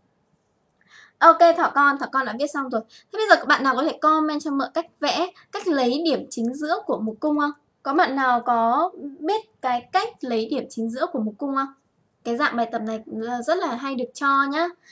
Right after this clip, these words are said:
Chúng ta phải hiểu được cái điểm chính giữa của cung nhá. Đấy. Để biết cách vẽ nhá. Có rất nhiều bạn không biết vẽ cái phần này đâu. Rồi, ok, Đỗ Mạnh Huy dùng compa.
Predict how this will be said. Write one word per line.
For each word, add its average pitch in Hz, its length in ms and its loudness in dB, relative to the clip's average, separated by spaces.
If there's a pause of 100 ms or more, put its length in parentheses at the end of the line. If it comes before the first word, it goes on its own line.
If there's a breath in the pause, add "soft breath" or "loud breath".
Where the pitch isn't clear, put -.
(200 loud breath)
Chúng 254 160 -4
ta 311 140 2
phải 269 140 -4
hiểu 226 200 -2
được 220 180 -6
cái 214 260 -4 (360 loud breath)
điểm 226 280 -2
chính 226 240 -4
giữa 285 240 -2
của - 180 -4
cung 320 200 2
nhá. 311 220 -2 (260)
Đấy. 220 480 -4 (540)
Để 233 260 -2
biết 330 200 -2
cách 359 100 -8 (100)
vẽ 311 260 -2
nhá. 320 400 -2 (920)
Có 233 160 0
rất 339 140 2
nhiều 320 160 0
bạn 240 200 0
không 294 160 -4
biết 349 220 -2
vẽ 311 240 -2
cái 262 140 -8
phần 247 120 -2
này 240 140 0
đâu. 269 200 6 (640)
Rồi, 285 120 4
ok, 311 500 4
Đỗ 285 160 0
Mạnh 339 260 0
Huy 330 320 0
dùng 262 300 -6
compa. 294 540 0